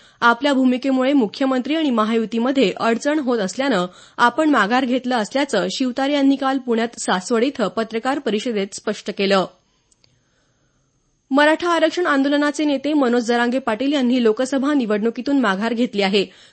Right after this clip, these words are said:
काल जालना जिल्ह्यात आंतरवाली सराटी इथं त्यांनी ही घोषणा केली. आपण स्वतः निवडणुकीपासून दूर राहणार असून एकही उमेदवार देणार नाही असं स्पष्ट करत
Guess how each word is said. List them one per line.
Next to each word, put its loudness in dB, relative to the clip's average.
काल 4
जालना 0
जिल्ह्यात 2
आंतरवाली 0
सराटी -2
इथं 0
त्यांनी 0
ही 2
घोषणा 0
केली. 0
आपण 2
स्वतः 0
निवडणुकीपासून 0
दूर 0
राहणार 0
असून 0
एकही 2
उमेदवार 2
देणार 2
नाही 0
असं -4
स्पष्ट -8
करत 0